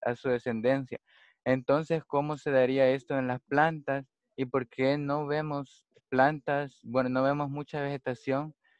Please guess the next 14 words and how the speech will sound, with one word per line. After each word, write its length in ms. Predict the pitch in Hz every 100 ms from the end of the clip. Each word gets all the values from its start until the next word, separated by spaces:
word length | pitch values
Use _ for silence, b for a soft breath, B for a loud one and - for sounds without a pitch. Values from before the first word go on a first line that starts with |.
| _ 120
en 160 | 123
lugares 320 | 127 120 131
muy 260 | 139 143 139
llenos 380 | 135 139 143 123
de 140 | 120
nieve, 400 | 117 135 139 117
solo 520 | - 131 131 127 - - _ _ -
pocos 380 | 131 131 131 139
árboles 560 | 147 127 107 107 113
y 80 | 117
no 480 | 120 127 131 123 117 -
mucha 320 | 123 135 143
vegetación 560 | 135 131 123 - 135 139
como 400 | 139 131 113